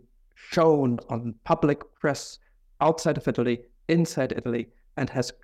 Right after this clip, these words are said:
become the symbol of the power of the transformation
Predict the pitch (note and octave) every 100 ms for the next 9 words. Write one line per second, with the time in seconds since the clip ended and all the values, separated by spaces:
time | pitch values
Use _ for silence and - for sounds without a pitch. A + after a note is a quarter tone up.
0 | - - - - D3 B2 A2+ A2 - -
1 | - G3 D3 B2 G#2 - - - A#2+ -
2 | - D3+ C#3 A2+ B2 - A#2 - A#2 A2+
3 | - A2